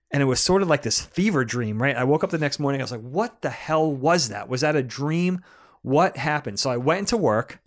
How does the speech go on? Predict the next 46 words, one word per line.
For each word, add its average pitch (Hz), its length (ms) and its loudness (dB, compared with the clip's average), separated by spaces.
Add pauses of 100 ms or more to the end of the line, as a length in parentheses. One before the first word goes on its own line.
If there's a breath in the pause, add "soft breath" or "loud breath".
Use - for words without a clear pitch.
and 151 160 4
I 170 120 6
was 196 140 4
like, 180 180 2
it 180 60 2
wa-, 180 160 2
I 175 120 4
was, 208 120 4
like, 220 120 2
a 190 40 2
little 147 240 6
disturbed 240 500 2
by 95 200 -4
it, - 180 -14 (380)
right? 143 260 2
Was 131 200 0
this 160 120 -2
a 147 60 -2
real 127 220 0
thing? 180 260 2
Was 143 140 0
I 104 100 -4
dreaming? 170 680 2
What? 117 340 0 (300 soft breath)
So, 127 480 2 (480)
uh, 113 100 -12
there, 131 240 0
I 135 100 0
worked 139 320 0
with 143 80 4
a 131 60 2
bunch 117 180 0
of 123 60 0
old 196 200 2
timers 110 320 0
at 113 60 -4
the - 80 -12
time. 175 260 -2
I 123 60 0
worked 104 160 -2
at 104 80 -4
Jumbo 107 300 -4
Pictures. 98 640 -4 (720)
Right 139 320 2
after 139 240 2
Doug, 113 460 0